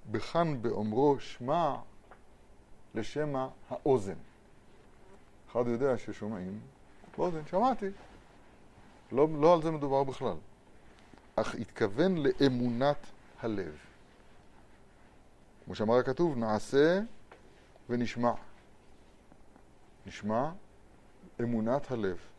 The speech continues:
"ושמעת ישראל, ושמרת לעשות".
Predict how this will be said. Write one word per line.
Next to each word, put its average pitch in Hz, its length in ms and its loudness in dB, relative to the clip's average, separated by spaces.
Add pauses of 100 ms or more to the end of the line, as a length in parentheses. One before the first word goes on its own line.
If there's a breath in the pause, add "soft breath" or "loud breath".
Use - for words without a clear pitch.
(920 loud breath)
"ושמעת 123 520 6
ישראל, 160 800 8 (480 soft breath)
ושמרת 113 380 0
לעשות". 135 600 6